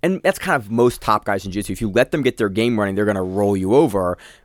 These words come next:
If you can stop that, and but most people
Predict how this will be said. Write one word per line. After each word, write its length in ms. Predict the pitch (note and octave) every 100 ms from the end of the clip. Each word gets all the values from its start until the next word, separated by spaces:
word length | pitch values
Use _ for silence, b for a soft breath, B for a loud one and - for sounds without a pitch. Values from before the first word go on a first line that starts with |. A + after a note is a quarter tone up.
| B2
If 120 | B2
you 120 | D3
can 160 | C3 G#2
stop 500 | - F3+ E3+ - -
that, 300 | G2 F#2 -
and 80 | C3+
but 120 | B2+
most 360 | B2+ B2+ D#3+ -
people 520 | E3 D3 B2 G#2 G2